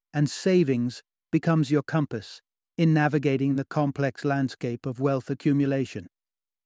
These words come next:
Seeking the counsel of a reputable financial planner can be a game changer in this endeavor,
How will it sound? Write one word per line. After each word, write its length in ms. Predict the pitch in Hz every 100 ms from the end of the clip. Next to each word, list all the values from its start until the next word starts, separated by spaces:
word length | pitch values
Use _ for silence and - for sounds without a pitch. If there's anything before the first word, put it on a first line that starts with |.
| _ _ _ -
Seeking 420 | - 208 196 175
the 80 | 160
counsel 500 | 170 165 151 170 160
of 120 | 151
a 80 | 147
reputable 560 | 156 - 151 147 151
financial 560 | - 147 147 143 - 143
planner 420 | - 147 139 147 - _ _
can 180 | 165 156
be 160 | 180
a 60 | 175
game 360 | 156 160 160 151
changer 540 | - 127 113 117 120
in 100 | 127
this 200 | 135 -
endeavor, 480 | 131 131 127 120